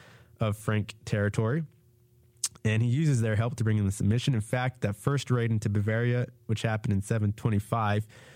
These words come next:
Charles brings back a wife, Swanachild. What a name there. But in other words, Charles and Liutprand were actually really good friends. <laughs> And the Pope asks a second time and even sends to the Franks keys to the tomb of Saint Peter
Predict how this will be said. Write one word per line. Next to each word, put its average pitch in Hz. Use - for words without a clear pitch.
Charles 120
brings 113
back 95
a 131
wife, -
Swanachild. 101
What 127
a 135
name 110
there. 92
But 127
in 156
other 170
words, 151
Charles 139
and 113
Liutprand 120
were 107
actually 104
really 113
good 107
friends. -
<laughs> -
And 98
the 95
Pope 143
asks 127
a 120
second 135
time 107
and 107
even 139
sends 139
to 143
the 143
Franks 107
keys 143
to 127
the 107
tomb 123
of -
Saint -
Peter 139